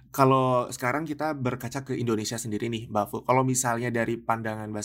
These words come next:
sendiri sebetulnya sudah sejauh mana sih, eh, apa namanya, eh, peran politikus di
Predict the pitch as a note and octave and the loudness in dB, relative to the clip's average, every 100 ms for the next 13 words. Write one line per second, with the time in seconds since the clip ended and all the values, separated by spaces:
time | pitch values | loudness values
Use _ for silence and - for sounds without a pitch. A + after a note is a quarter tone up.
0 | A2 A#2 E3 C3+ B2 A2 A2 D3 D#3 - | -2 0 0 0 -2 -2 2 2 0 -6
1 | - - - D#3 C3 B2 - C3 A#2 A#2 | -20 -4 6 10 10 10 8 0 2 2
2 | A#2+ A#2 G#2 A#2 A#2+ C#3+ C3 - A2 G#2+ | 2 0 -2 -2 -2 -4 -6 -2 2 4
3 | G#2+ G#2 G#2 - G1+ G1+ G1+ G2+ A2+ A2+ | 4 0 -2 -4 -10 -10 -6 -2 0 0
4 | G#2 G#2 G#2 A2 - - - A2+ A2+ - | -2 -4 -2 -2 -2 -4 0 0 0 -2
5 | A2 G#2 A2 - A#2 - - - - - | -2 0 -4 -2 0 0 -2 -12 -20 0
6 | G#2+ | 4